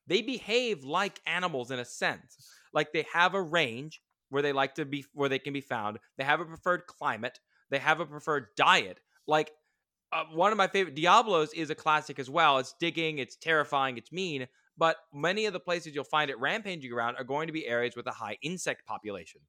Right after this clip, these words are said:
like mainly termite mounds. And that's really important. In nature,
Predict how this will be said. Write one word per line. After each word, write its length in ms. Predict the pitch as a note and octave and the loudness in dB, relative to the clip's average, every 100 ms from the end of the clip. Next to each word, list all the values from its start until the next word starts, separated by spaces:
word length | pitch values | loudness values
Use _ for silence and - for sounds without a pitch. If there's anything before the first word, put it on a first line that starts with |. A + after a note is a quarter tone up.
| - | -10
like 160 | A2+ A#2+ | -8 -4
mainly 280 | B2 A#2 | -4 -4
termite 400 | - G3+ F#3+ B2 | 0 2 2 0
mounds. 300 | G2 F#2 _ _ _ _ _ _ _ _ _ - | -6 -18 _ _ _ _ _ _ _ _ _ -4
And 80 | C#3+ | 0
that's 180 | D3 D3 | 0 0
really 220 | C3 C3 | -2 -2
important. 460 | B2 D4+ - A2 _ _ _ _ - | -2 -2 -2 -4 _ _ _ _ -4
In 200 | F#3+ F#3 | -2 0
nature, 500 | G3 B3 F#3 C#3 A#2+ | -2 -2 -2 -2 -2